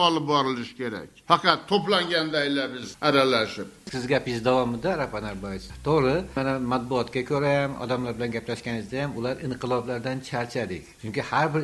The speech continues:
Speaker 2: inqilob beqarorlik", deydi,
Speaker 1: Ha.
Speaker 2: "urush talash", deydi, "tortishuv", deydi. Va kuzatuvchilar aytadiki, Qirg'izistonda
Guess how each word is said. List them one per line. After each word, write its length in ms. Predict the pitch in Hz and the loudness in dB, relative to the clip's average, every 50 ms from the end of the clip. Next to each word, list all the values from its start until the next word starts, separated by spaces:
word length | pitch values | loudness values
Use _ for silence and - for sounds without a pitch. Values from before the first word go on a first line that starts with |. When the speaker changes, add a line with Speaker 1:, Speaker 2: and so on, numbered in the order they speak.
| 147 | 0
Speaker 2:
inqilob 420 | 127 120 120 - 120 135 147 151 147 - - 113 - | -2 -2 -2 0 2 2 2 2 0 -2 2 6 6
beqarorlik", 600 | - 165 160 156 151 147 139 123 117 117 117 120 117 131 | 6 8 8 6 8 8 6 6 6 4 2 2 0 -2
deydi, 260 | 135 120 131 139 143 147 139 123 | 0 2 2 2 2 2 0 0
Speaker 1:
Ha. 120 | 131 135 139 139 135 127 120 107 92 - - - | 2 2 4 4 4 2 0 -2 -4 -6 -4 -2
Speaker 2:
"urush 200 | 139 131 156 147 - - | 0 0 0 0 0 2
talash", 280 | 123 123 131 143 143 143 143 | 2 4 2 2 0 -2 -4
deydi, 160 | 143 143 143 139 - | -2 -4 -4 -6 -6
"tortishuv", 360 | 123 110 101 - - 143 147 139 | -6 -6 -6 -8 -8 -6 -6 -6
deydi. 180 | 143 147 143 147 139 - - - - - - - - 117 127 151 | -4 -4 -4 -4 -6 -8 -12 -20 -20 -20 -18 -12 -8 -4 -2 0
Va 100 | 160 160 151 135 - | 0 0 0 0 -2
kuzatuvchilar 440 | 139 147 165 156 165 165 - 190 202 202 | -2 -2 -2 -2 -4 -4 -2 0 0 0
aytadiki, 300 | 196 202 185 165 - 139 - - | 0 -2 -2 -2 -4 -6 -6 -6
Qirg'izistonda 500 | 139 135 143 143 123 - 156 156 175 180 | -6 -6 -6 -6 -6 -6 -8 -6 -6 -6